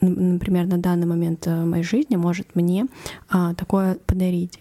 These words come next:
когда я могу реализовывать свои проекты. И действительно, вот просто другой взгляд на эту ситуацию мне очень сильно помог. Я осознала, что да, мне нравится, ам, то, что,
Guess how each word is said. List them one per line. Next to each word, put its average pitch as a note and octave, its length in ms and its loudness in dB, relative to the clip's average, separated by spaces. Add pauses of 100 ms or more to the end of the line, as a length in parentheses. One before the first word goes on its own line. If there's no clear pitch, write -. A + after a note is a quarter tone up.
когда F3+ 260 -2
я F3 180 2
могу G#3 240 0
реализовывать F3+ 560 0
свои F3 260 0
проекты. - 540 -4
И F#3+ 80 2
действительно, G#3 600 0 (460)
вот G3 240 0
просто G#3 580 -2 (260)
другой G3 420 2
взгляд F3 440 -2
на E3+ 100 2
эту E3+ 100 -6
ситуацию G3+ 540 -2
мне F3+ 360 2
очень F#3 200 0
сильно F3+ 340 2
помог. E3+ 440 -4 (440)
Я F#3+ 360 2
осознала, F#3 480 0
что - 220 -4
да, F3+ 240 0
мне F3+ 240 2
нравится, G3 800 -2 (100)
ам, F3 500 0 (100)
то, F#3 220 2
что, - 400 -4